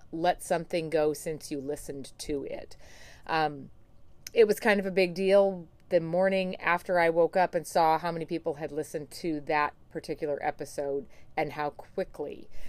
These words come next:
they had listened to it. And, um, I actually listened to that one. I don't always go back and listen to them 'cause sometimes I don't wanna hear my voice. You guys probably know exactly what I mean. You're like, "Oh, this lady again."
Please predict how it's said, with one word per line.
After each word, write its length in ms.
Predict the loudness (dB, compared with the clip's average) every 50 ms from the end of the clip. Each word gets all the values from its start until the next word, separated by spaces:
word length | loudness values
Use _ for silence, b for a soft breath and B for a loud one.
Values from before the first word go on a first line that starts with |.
| b b b 0
they 140 | -2 -2 -2
had 140 | -2 -2 -4
listened 340 | -4 -6 -6 -10 -14 -12
to 140 | -10 -8 -8
it. 120 | -8 -8 -10 -16 b b b b b b b b
And, 600 | 0 2 2 4 4 4 2 2 0 -4 -6 -10 -12 -8 -6
um, 500 | -4 -2 -2 -2 -4 -6 -8 -12 -14 -16 -18 -20 -20 -20 -18 -16 -4 2
I 400 | 6 8 10 10 10 8 6 4 2 -2
actually 500 | -2 -4 -2 -2 -2 0 0 0 0 2
listened 380 | 2 0 0 0 -4 -6 -4
to 60 | 0
that 220 | 2 2 2 2 0
one. 200 | -2 -4 -4 -2 4
I 160 | 6 6 8
don't 300 | 8 6 6 4 0 -2 -2 4 6
always 640 | 8 8 8 6 4 0 0 0 -2 -2 -4 -2
go 180 | 2 4 4 6
back 300 | 6 6 6 4 4 0
and 100 | -2 0
listen 260 | -2 -2 -2 -4 -6 -6
to 100 | -2 0
them 260 | 2 2 2 2 0
'cause 220 | -2 -4 -6 -4
sometimes 640 | -2 -2 0 0 -2 -2 -4 -2 -2 -2 -2 0 2
I 80 | 2 4
don't 160 | 4 4 2
wanna 140 | 0 -2 -2
hear 180 | -2 -4 -4 -2
my 200 | -2 0 -2 2
voice. 500 | 4 4 4 4 4 2 -2 -6 b b b b -8
You 120 | -2 6 10
guys 200 | 10 10 10 8
probably 300 | 6 4 4 4 4 2
know 160 | 2 4 2
exactly 440 | 2 4 4 6 6 6 4 4 4
what 160 | 4 6 6
I 80 | 4
mean. 360 | 4 2 0 -2 -2 -4 -6 -8
You're 120 | -8 -6
like, 280 | -4 -4 -6 -6 -8 -8 -2 2
"Oh, 400 | 6 8 8 10 8 8 4 2
this 300 | 2 2 2 2 2 2
lady 340 | 2 2 2 2 0 0
again." 400 | 0 0 -2 -4 -6 -6 -8 -10